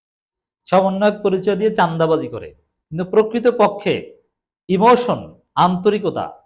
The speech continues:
বিপ্লবের পক্ষে কমিটমেন্ট, মানুষের মধ্যে বিপ্লব জারি থাকুক,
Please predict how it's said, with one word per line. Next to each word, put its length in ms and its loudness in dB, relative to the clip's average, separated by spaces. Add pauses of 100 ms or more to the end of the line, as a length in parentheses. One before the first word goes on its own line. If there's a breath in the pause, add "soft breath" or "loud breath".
(160)
বিপ্লবের 560 -2
পক্ষে 240 -2
কমিটমেন্ট, 680 -4 (500)
মানুষের 360 0
মধ্যে 280 -2
বিপ্লব 420 -2
জারি 200 2
থাকুক, 520 -8